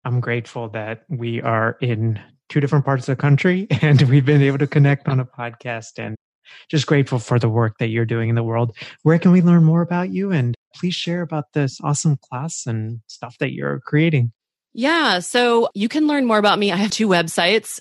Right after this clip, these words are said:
Speaker 2: I have Laura May, May with an E, Northrup dot com is my website that is about my podcast, which I made a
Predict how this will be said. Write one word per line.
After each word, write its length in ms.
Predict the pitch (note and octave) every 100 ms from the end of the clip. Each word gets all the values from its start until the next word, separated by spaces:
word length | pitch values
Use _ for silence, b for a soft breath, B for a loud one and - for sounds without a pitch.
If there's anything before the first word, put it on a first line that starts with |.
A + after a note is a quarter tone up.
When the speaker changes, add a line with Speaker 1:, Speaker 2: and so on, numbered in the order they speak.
| -
Speaker 2:
I 60 |
have 300 | E3 D#3+ D#3 -
Laura 360 | F3 E3 F3 F3
May, 400 | E3 D3+ D3+ D#3+
May 180 | D3 D3
with 140 | D3+
an 100 | D3+
E, 340 | D3 C#3+ E3 -
Northrup 420 | D3+ D3 D#3+ C#3+
dot 220 | D3+ -
com 320 | C#3+ C#3 C#3
is 100 | C#3+
my 140 | D#3 D3
website 500 | C#3+ C3+ - C#3+ B2+
that 220 | C#3 -
is 140 | D3+ -
about 300 | C#3 C3+ -
my 340 | C#3+ C#3+ C#3+ B B B _
podcast, 640 | A#3+ A3 A3 G#3 G3+ - -
which 180 | D#3 -
I 60 | D#3
made 160 | E3
a 180 | D3+